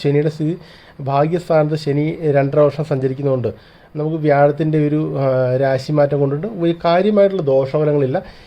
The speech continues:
എങ്കിലും നമുക്ക് കാര്യങ്ങളൊക്കെ ഒന്ന് സ്ലോ ആവാൻ സാധ്യതയുണ്ട്. നമ്മുടെ എല്ലാ കാര്യങ്ങളും ഒന്ന് സ്ലോ ആയി പോകും. നമുക്ക് അല്പം ഇപ്പം, ഇപ്പം തന്നെ നിങ്ങൾ ഈ ഏപ്രിൽ മാസം അവസാനമൊക്കെ നിങ്ങൾ, ആ, ആകുലപ്പെട്ടുകൊണ്ടിരിക്കുന്ന ഒരു ടെൻഷനൊക്കെ വരുന്നതിൻ്റെ ഒരു കാരണം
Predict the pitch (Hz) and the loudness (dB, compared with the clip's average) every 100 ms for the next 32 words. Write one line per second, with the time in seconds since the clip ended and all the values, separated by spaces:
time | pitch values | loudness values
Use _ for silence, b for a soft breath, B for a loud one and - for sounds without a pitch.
0 | B 202 233 220 202 208 190 175 175 185 | B -2 0 0 2 2 2 2 2 0
1 | 190 190 - 185 196 208 165 156 143 127 | 0 -2 0 2 4 6 4 2 0 0
2 | 117 107 120 143 156 156 165 160 156 156 | -2 -6 -6 -4 0 0 0 0 0 0
3 | 160 156 156 156 143 135 127 156 208 B | -2 -4 0 2 2 0 -4 -6 -8 B
4 | B B B 180 180 175 156 190 170 185 | B B B -6 -2 0 2 0 2 2
5 | 175 175 190 196 185 175 175 170 160 175 | 2 2 0 2 4 4 4 4 2 -2
6 | 180 160 156 170 165 160 156 175 170 165 | 0 2 2 2 2 4 2 0 0 0
7 | 156 160 160 151 135 - B B B 160 | 0 2 2 2 0 -4 B B B 2
8 | 160 156 151 147 147 143 147 151 151 147 | 4 4 2 2 4 4 4 2 0 0
9 | 143 147 147 143 143 143 - 160 151 139 | 0 4 4 4 0 0 0 2 2 2
10 | 139 135 139 135 131 127 190 | 0 2 0 2 0 0 -2